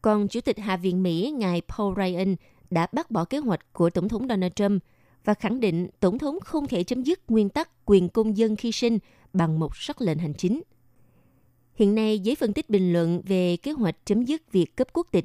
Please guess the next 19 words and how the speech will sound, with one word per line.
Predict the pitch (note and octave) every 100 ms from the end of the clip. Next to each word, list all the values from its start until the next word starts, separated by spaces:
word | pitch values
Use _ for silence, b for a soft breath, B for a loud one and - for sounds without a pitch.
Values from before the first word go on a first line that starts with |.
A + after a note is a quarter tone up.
| _
cho | - F#3
những | F3+ E3
trẻ | G3+ F3
em | F3+ F#3+ F3+
nước | G3+ C4+
ngoài | F#3+ F3 D#3
được | D#3 D#3+
sinh | - F#3
ra | F3+ E3+
tại | D#3+
Mỹ. | D#3+ D3+ A3 - b b b b b
Họ | - F#3+
cho | B3+ B3
rằng | F#3+ F3 D#3+ b b -
đây | G3
là | F#3
một | E3 E3 -
mũi | F3 F#3 -
tên | A#3 A3+ G3